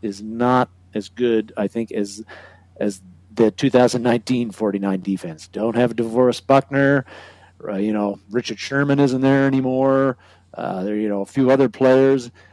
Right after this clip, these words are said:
But in that game, their front seven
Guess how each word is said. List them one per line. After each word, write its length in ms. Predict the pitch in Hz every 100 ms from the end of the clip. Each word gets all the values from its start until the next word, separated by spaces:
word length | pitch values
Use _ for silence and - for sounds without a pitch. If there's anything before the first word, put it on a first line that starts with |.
| - _
But 320 | 175 - - _ -
in 160 | 120
that 280 | 135 160 151
game, 520 | 135 127 127 131 123 _ _ _ _ _ _ - -
their 300 | - 131 156
front 320 | - 139 131
seven 560 | - 117 113 113 120